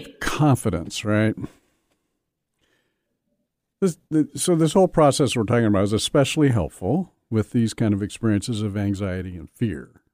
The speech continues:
right? Those are the two major ones that we really come up with during our days. And, and they're, and they're basically just false expectations, right? Coming from stress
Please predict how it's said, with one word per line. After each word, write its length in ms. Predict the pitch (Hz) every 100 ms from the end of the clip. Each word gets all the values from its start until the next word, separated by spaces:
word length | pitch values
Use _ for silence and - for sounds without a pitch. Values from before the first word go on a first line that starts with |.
| _
right? 220 | 87 87 -
Those 220 | 104 95
are 60 | 98
the 120 | 87 _ _ _ -
two 120 | 120
major 380 | 104 101 92 87
ones 280 | 90 85 98
that 200 | 92 -
we 120 | 85
really 300 | 95 95 87
come 240 | - 107
up 160 | 92 -
with 180 | 87 -
during 240 | 95 92
our 120 | 90 90
days. 440 | 98 98 80 - _ _ _ _ _ _ _ _ -
And, 200 | 156 -
and 200 | 156 147
they're, 180 | 139 131 - _ -
and 200 | 151 151
they're 120 | 143
basically 580 | 139 175 202 185 131 127
just 220 | 135 139
false 420 | - 143 143 147
expectations, 1080 | - 131 - 143 120 - 147 151 104 101 -
right? 280 | 113 117 113
Coming 300 | 135 123 120
from 240 | - 123 120
stress 640 | - 101 101 - -